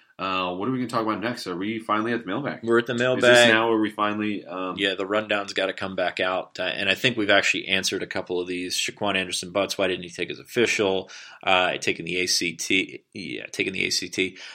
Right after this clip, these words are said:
Speaker 2: Biggest surprise committed to Penn State right now, and I took this question, and I don't know if it's what you were getting at, but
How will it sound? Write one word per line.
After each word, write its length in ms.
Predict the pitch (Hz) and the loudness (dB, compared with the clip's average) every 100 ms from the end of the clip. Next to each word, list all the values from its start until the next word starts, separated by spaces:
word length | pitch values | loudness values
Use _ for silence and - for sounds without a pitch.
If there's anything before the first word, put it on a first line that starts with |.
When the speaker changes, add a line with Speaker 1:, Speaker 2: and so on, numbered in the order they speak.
| - | -2
Speaker 2:
Biggest 300 | 135 156 208 - | 4 4 2 -2
surprise 480 | 156 127 123 123 | 0 2 4 2
committed 360 | - 110 107 107 | 0 -2 -2 -2
to 60 | - | -6
Penn 220 | 110 104 | -6 -4
State 240 | - 101 90 | 0 2 2
right 160 | 95 | 0
now, 140 | 92 95 | -2 0
and 80 | |
I 100 | 113 | 0
took 240 | 139 - 156 | 0 -4 -2
this 160 | 110 | -2
question, 440 | - 117 101 - 101 | 2 2 4 2 -2
and 80 | 104 | 0
I 40 | |
don't 140 | 110 | 0
know 60 | 104 | -2
if 100 | 101 | -4
it's 180 | 104 - | -6 -6
what 120 | - | -6
you 60 | 101 | -6
were 80 | 87 | -4
getting 280 | 92 98 95 | -2 -2 -2
at, 160 | 92 | -4
but 140 | 95 | -8